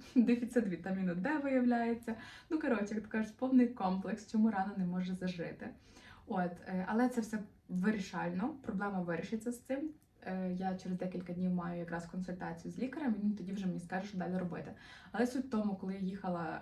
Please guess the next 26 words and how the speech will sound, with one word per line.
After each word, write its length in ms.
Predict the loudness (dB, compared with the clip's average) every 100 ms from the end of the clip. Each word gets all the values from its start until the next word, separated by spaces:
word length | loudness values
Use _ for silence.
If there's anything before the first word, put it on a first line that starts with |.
| -8
е, 180 | -8 -6
в 80 | -8
Польщу, 480 | -8 -4 -4 -4 2
бо 100 | 4
я 100 | 4
в 80 |
Україні 280 | 2 6 6
десь, 160 | 6 4
напевно, 300 | 2 2 2
два 220 | 2 0
тижні 380 | 0 0 2 0
була 300 | 0 -4 -4
з 140 | -6
цим 140 | -6 -6
всім, 400 | -4 2 2 0 -6 -20 -20 -20 -20 -16
е, 500 | -6 -2 2 2 0 -2
і 320 | 0 2 2 2
коли 120 | 0
я 60 | 0
поверталась, 720 | 0 -2 -2 2 4 4 4
на 120 | 2
жаль, 180 | 2 0
була 180 | 0 0
дуже 200 | -2 -2
довга 320 | 0 0 -2
дорога, 480 | -2 -2 0 0